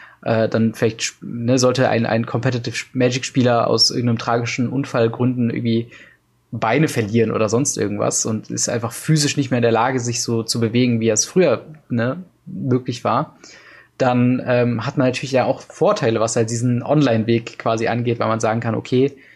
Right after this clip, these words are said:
ich kann jetzt hier Geld investieren und hab zwar aber nichts physisch da,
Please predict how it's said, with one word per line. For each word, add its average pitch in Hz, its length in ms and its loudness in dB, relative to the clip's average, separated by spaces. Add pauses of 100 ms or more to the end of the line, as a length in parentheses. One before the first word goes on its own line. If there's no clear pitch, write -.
(120)
ich 117 100 -8
kann 143 140 0
jetzt 135 100 -2
hier 127 100 0
Geld 131 200 2
investieren 143 600 0
und 123 240 -4
hab 123 200 -10
zwar 113 220 0
aber 120 300 -2 (120)
nichts 123 240 -4
physisch 180 420 0
da, 117 360 -2